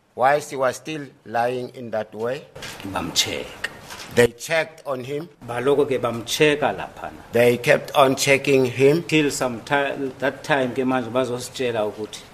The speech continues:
Speaker 2: lo muntu akasekho.
Speaker 1: Until a time came when they informed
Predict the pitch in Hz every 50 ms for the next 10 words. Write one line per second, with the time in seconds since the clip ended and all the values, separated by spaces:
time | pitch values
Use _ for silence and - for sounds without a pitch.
0 | - - - - - 113 113 120 120 131 131 131 127 113 104 104 85 - - -
1 | 92 87 78 73 - - - - - - - - - - - - - - - -
2 | 123 120 123 120 123 - - 156 156 156 151 131 113 98 90 - - - - -
3 | - - 98 - - 139 131 135 131 123 123 - 135 139 139 135 127 117 107 101
4 | 104 113 123 131 127 113 117 113 - - 113 107 104 - - 123 120 117 117 110